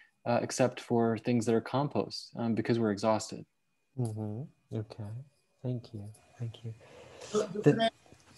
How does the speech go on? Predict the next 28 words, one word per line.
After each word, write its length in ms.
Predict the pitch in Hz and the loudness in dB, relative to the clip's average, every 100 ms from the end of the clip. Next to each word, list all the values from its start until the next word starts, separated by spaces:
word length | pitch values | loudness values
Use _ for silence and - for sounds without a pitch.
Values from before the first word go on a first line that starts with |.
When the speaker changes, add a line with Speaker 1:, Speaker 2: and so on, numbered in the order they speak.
| - - - | -14 -10 6
Speaker 2:
Adelante, 380 | 120 120 101 95 | 8 10 8 2
Charlie. 280 | - 101 98 - 120 | 0 -2 -2 0 8
No, 180 | 147 | 12
adelante, 380 | 151 113 135 135 | 12 12 12 10
por 120 | 110 | 10
favor. 380 | 104 107 123 110 - - - - _ _ _ _ _ _ _ _ _ _ _ | 10 12 12 10 2 -14 -20 -20 _ _ _ _ _ _ _ _ _ _ _
Speaker 3:
Yo 140 | - 214 | 6 8
pienso, 340 | 233 240 - | 6 6 6
yo 140 | 202 | 4
pienso 240 | 233 226 277 | 4 4 6
que, 220 | 262 202 | 8 8
digamos, 500 | 170 170 165 170 - - 202 | 8 6 6 0 -6 -4 0
eh, 640 | 208 208 202 190 180 - | 4 6 6 6 4 2
en 120 | 180 | -2
un 60 | 175 | 2
país 200 | 202 202 | 2 2
como 200 | 220 226 | -4 0
Colombia, 480 | 165 165 170 214 226 180 | 6 6 6 6 4 0
lo 100 | 165 | -4
primero 280 | 190 175 | 0 2
que 60 | 190 | 2
hay 60 | 185 | 0
que 80 | |
hacer 300 | 196 208 208 - _ _ _ | 0 0 0 -2 _ _ _
es, 360 | 170 170 - - | 2 4 2 -2
número 320 | 180 214 220 | 2 4 6
uno, 160 | 220 247 | 6 4
es 180 | 220 | 2